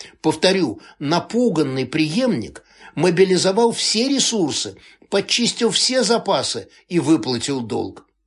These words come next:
В результате теперь сам Эрмитаж на грани банкротства. Введено внешнее управление со всеми вытекающими отсюда последствиями.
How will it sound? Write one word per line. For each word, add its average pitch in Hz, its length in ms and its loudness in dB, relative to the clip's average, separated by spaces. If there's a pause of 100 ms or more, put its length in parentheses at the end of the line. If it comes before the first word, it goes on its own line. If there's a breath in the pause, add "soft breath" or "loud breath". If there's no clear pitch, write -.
(440 loud breath)
В 139 100 -6
результате 226 640 2
теперь 208 320 -2
сам 220 400 0
Эрмитаж 180 680 -4 (140 soft breath)
на 143 160 -2
грани 135 320 2
банкротства. 113 840 -4 (460 loud breath)
Введено 196 520 2
внешнее 233 460 2
управление 175 760 2 (200 loud breath)
со 180 220 -2
всеми 254 340 -2
вытекающими 180 840 0
отсюда 131 320 -2
последствиями. 110 920 -4